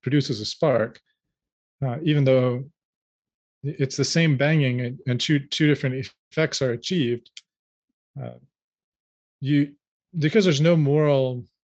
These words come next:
uh, issues that are associated with it, it doesn't muddy the, the thinking at all. And the,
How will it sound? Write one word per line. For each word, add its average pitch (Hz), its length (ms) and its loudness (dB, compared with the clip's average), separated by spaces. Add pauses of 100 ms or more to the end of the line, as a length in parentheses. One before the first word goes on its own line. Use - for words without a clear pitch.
(1000)
uh, 113 300 -8
issues 170 420 4
that 127 140 -4
are 123 40 0
associated 135 460 2
with 117 160 -4
it, 131 200 -4 (120)
it 127 120 -2
doesn't 139 240 0
muddy 135 260 2
the, 117 340 -2 (120)
the 127 60 -4
thinking 113 800 -2 (420)
at 120 120 0
all. 117 420 -2
And 120 360 -2
the, 113 600 -4